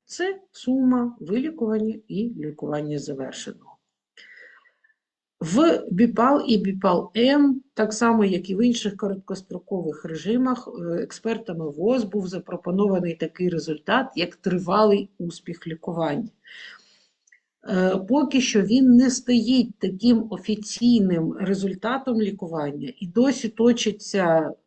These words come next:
суперечки і дискусії, е,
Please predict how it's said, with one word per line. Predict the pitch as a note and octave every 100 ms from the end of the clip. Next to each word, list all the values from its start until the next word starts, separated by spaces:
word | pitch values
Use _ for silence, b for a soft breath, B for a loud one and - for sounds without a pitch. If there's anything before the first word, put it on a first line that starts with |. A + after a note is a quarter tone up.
| _
суперечки | - G#3 - G3+ A3+ A3 A3 - F3+ E3 D#3+ B B B _
і | G#3
дискусії, | G3 G#3+ - - B3 A#3+ - G3+ F#3 F#3
е, | E3+ D#3+ D#3+